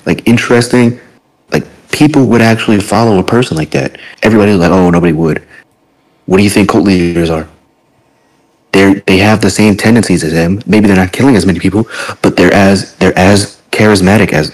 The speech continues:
the Riddler. He, he had a little bit of charisma on him, and his cause was seen as just.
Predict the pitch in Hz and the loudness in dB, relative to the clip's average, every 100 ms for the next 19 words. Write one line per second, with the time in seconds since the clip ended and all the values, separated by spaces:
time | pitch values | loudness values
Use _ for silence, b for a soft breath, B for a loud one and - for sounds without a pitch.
0 | - 76 78 - 90 131 - - - - | -8 -4 -4 -2 -4 -6 -8 -4 -2 2
1 | 147 165 151 139 139 - 113 98 92 101 | 2 4 4 4 2 0 0 0 0 -2
2 | 123 b b b _ _ _ _ _ 101 | -4 b b b _ _ _ _ _ -2
3 | 98 98 - 110 110 98 98 92 104 95 | 0 0 0 2 2 2 0 0 2 2
4 | 87 85 82 110 98 - - | 0 -4 -2 0 0 -4 -12